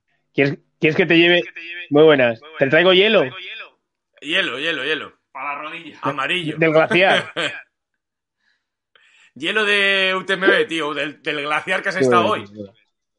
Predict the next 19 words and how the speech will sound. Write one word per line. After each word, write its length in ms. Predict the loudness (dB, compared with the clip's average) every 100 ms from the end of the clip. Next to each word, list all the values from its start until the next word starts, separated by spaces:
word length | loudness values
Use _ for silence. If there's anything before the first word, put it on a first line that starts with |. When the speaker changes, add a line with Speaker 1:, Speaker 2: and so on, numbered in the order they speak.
| _ _ _ _ _
Speaker 1:
Sí, 320 | _ 0 0 2
claro, 280 | 4 4
claro, 220 | 4 4 6
claro. 260 | 4 4
Muy 160 | 2 4
guapo, 260 | 6 4 4
ya 120 | 6
verás. 280 | 6 4 2 -8 0
Eh, 300 | 4 4 4
ya 100 | 4
ver-, 180 | 4 2
ya 120 | 2
te 80 | 2
enseñaré 360 | 4 4 4 4
fotos 340 | 4 4 4
que, 560 | 6 6 6 4 2 -2 -8 -14 -18 -20 -20 _
buah, 240 | 2 2 0 _ _ -20 -20 _ _
guapísimo. 580 | 0 2 0 -2 -8 -12 -20 -20 -20 -20 _ _ _
Speaker 2:
Buah, 180 | -20